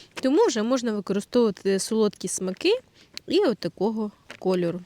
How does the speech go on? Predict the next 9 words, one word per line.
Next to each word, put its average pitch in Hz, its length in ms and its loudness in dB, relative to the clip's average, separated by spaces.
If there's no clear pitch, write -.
Що 415 240 2
зараз 254 400 2
і 214 60 0
зробимо? 175 440 -2
Замішаємо 214 600 0
стандартно 196 580 -2
в 180 40 -6
два 202 240 0
заміса. 339 520 0